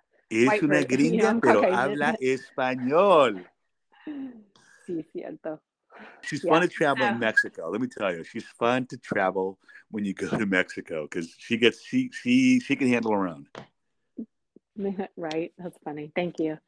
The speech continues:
Speaker 1: But we wa-, we definitely
Speaker 2: Um,
Speaker 1: wanna share, we definitely wanna share Matt's, Matt's stuff. I know that I posted on my, my Facebook, my, uh, my Instagram. I did a little montage of, of us in our little trip to, to, uh,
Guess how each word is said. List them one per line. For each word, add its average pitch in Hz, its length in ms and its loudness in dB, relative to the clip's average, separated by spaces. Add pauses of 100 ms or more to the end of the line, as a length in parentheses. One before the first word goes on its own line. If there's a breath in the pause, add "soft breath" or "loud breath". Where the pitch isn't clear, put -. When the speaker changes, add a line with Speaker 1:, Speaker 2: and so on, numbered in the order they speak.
(320 loud breath)
Speaker 1:
But 110 100 2
we 143 120 -4
wa-, 147 200 2
we 143 100 -2
definitely 185 340 6
Speaker 2:
Um, 180 40 0
Speaker 1:
wanna 143 140 -2
share, 135 280 2
we 131 220 0
definitely 165 360 -2
wanna 139 180 -4
share 127 200 -4
Matt's, 113 500 -8 (480 loud breath)
Matt's 113 420 2
stuff. 110 260 0
I 113 80 0
know 123 140 2
that 117 100 2
I 120 80 0
posted 123 460 -4 (100)
on 107 180 -6
my, 107 280 -4
my 107 140 -6
Facebook, 117 560 -2
my, 101 400 -4
uh, 95 340 -8 (160)
my 113 120 -8
Instagram. 117 500 -4
I 104 40 -4
did 113 160 -2
a - 20 -4
little 113 300 2 (320 loud breath)
montage 113 580 0 (100)
of, 101 240 -6 (100)
of 101 160 -6
us 104 200 0 (240)
in 110 100 -6
our 101 80 -4
little 104 200 -6
trip - 240 -8
to, 95 240 -2 (160)
to, 101 220 -4
uh, 92 240 -4